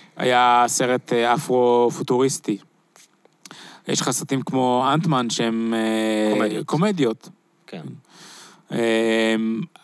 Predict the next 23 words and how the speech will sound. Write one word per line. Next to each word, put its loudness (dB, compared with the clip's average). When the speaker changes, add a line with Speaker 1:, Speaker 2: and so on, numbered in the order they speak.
Speaker 1:
כל 0
ההכללה 2
הזאת 0
בכלל 0
של -2
מה -2
זה, 0
של -2
סרט, -2
סרטי -2
גיבורי 2
על, 4
בסרטים 2
האחרונים 0
של 0
הנוקמים 0
יש 0
לא 2
פחות 0
דרמה 2
מאשר, 0
אה, 2
אקשן. -4